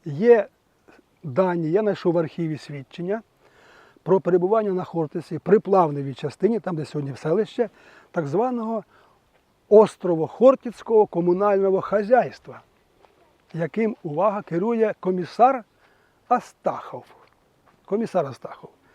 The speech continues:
Є. "Сегодня рассматривали поведение Гришанина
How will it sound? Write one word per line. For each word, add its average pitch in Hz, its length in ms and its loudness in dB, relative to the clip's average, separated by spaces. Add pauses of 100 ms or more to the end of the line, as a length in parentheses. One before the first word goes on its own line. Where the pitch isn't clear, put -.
(720)
Є. 190 200 6 (360)
"Сегодня 269 480 2
рассматривали 226 640 2
поведение 202 680 0
Гришанина 165 960 -2